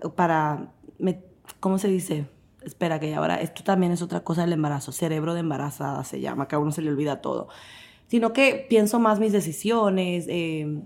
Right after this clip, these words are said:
todo ya es como, también tengo que pensar en el futuro de esta persona. Eh, y sí, yo me siento mamá. Yo me siento mamá, sobre todo ahora que está en una etapa que se mueve tanto, tanto, y es como que,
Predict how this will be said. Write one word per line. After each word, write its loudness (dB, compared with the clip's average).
todo 4
ya 4
es -2
como, 0
también 2
tengo 0
que -2
pensar -2
en -2
el -2
futuro 0
de 4
esta -2
persona. 0
Eh, 0
y 0
sí, 2
yo 6
me 8
siento 2
mamá. 0
Yo -2
me 2
siento 0
mamá, 2
sobre 0
todo -2
ahora 0
que -4
está -2
en 2
una 2
etapa 0
que 2
se 2
mueve 4
tanto, 0
tanto, -2
y -2
es -2
como -2
que, -2